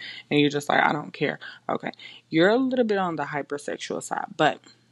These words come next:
if any of those things start to affect your daily life, um, it's inter-, it interrupts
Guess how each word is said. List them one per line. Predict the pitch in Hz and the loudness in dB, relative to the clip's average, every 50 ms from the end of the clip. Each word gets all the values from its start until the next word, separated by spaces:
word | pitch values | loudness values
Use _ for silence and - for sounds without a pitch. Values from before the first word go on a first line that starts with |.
| _ - | _ -2
if | - 151 147 - - | 0 0 0 0 0
any | - 185 214 240 254 247 | 0 2 4 6 6 6
of | 233 208 185 | 4 4 4
those | 180 170 170 165 - | 2 2 2 2 -2
things | - 160 151 151 147 - | -4 -4 -4 -4 -6 -8
start | - - 147 147 - | -8 -6 -6 -6 -6
to | - 147 | -8 -10
affect | 147 - - 143 143 - | -8 -6 -8 -8 -6 -4
your | 139 143 | -4 -6
daily | 143 143 147 147 151 190 220 226 | -4 -4 -2 0 2 4 4 4
life, | 214 180 170 170 175 - - _ _ _ _ - - - - - - - - _ - | 4 2 2 0 -2 -4 -10 _ _ _ _ -20 -20 -20 -18 -18 -18 -20 -18 _ -6
um, | - 147 143 143 143 - - | -4 -2 -2 -2 -4 -4 -6
it's | - 143 - | -6 -6 -4
inter-, | - - 147 151 143 - - - | 0 2 2 2 2 0 0 2
it | - 147 - | 4 4 4
interrupts | - 147 160 165 160 156 156 147 - - - - - | 6 4 6 6 6 6 4 4 2 -2 -10 -14 -14